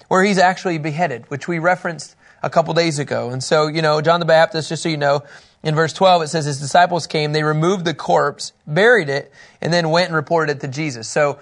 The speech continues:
here you have King Jesus, in some regards, hearing about the man who paved the way for him, right? The forerunner that paved the way, he is officially dead. And so to me, it, it's almost like, uh, an,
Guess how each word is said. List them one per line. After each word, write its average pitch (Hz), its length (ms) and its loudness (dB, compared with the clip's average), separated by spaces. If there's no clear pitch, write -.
here 196 160 2
you 180 140 0
have 156 300 2
King 180 240 -2
Jesus, 143 460 -4
in 147 120 -10
some 175 240 -2
regards, 139 400 0
hearing 185 320 0
about 151 320 2
the 156 80 0
man 175 340 0
who 175 120 -4
paved 175 380 -4
the 160 80 -6
way 143 260 -2
for 143 160 -8
him, 147 500 -4
right? 151 280 2
The 160 80 -2
forerunner 156 680 2
that 170 180 0
paved 190 300 0
the 165 100 -4
way, 160 420 0
he 156 240 -8
is 139 160 -4
officially 135 480 -10
dead. 113 280 -12
And 135 100 -8
so 165 120 -2
to 190 180 -4
me, 202 560 -2
it, 202 220 -2
it's 190 180 -2
almost 240 520 2
like, 190 360 4
uh, 170 40 -4
an, 160 720 0